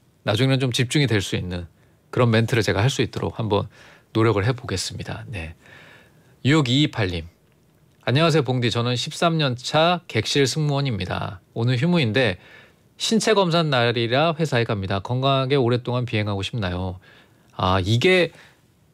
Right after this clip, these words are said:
어, 정기적으로 이제 승무원분들을 하는 어떤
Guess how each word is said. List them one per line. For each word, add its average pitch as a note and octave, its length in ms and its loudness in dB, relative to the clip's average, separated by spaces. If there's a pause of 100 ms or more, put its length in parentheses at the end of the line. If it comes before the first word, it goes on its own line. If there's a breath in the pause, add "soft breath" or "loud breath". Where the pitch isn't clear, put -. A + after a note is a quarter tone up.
어, G2+ 280 0
정기적으로 E3 800 4
이제 G#2 220 2
승무원분들을 C#3+ 680 -2
하는 C3 340 -2
어떤 G2 540 -4